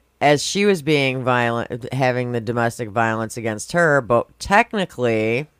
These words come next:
Rose used to chase Fred around with carving <laughs> knives. Fred would be able to slam shut a door in a room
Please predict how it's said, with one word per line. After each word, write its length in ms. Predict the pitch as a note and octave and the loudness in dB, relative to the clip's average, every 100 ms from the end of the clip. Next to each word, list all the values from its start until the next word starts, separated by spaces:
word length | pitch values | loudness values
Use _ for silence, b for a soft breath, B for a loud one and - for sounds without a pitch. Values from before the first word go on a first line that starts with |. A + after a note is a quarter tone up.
| _ B B B - | _ B B B 0
Rose 400 | F3 C4 C#4 F#3 | 4 4 2 2
used 240 | F#3 - | 0 -2
to 80 | C#3+ | -8
chase 340 | - F#3 F3 | 0 2 2
Fred 300 | - F3+ G3+ | 0 2 4
around 340 | G#3 C#3 C3+ C3+ | 4 4 4 4
with 200 | C3 - | 0 -2
carving 500 | F#3 G#3 A3+ F3+ B2+ | 2 4 4 0 -2
<laughs> 0 | |
knives. 640 | A2 D3+ - - - - - - _ _ _ _ _ _ _ _ _ b b b b b | -2 -2 -6 -8 -6 -8 -12 -20 _ _ _ _ _ _ _ _ _ b b b b b
Fred 420 | - G3 A3 A3 | 0 4 4 4
would 260 | G3 F#3+ | 0 0
be 140 | E3 E3 | 4 6
able 220 | F3 D#3+ | 6 4
to 120 | D3 | -2
slam 460 | C3+ - D#3 E3 E3+ | -2 -4 0 2 0
shut 340 | - E3+ D#3+ | -2 2 2
a 80 | C#3 | 2
door 380 | B2+ D3 D#3 D3+ | 0 0 2 0
in 80 | C3+ | 0
a 100 | B2 | -4
room 580 | C#3+ G3 D#3+ C3 C3 | -2 0 0 0 -4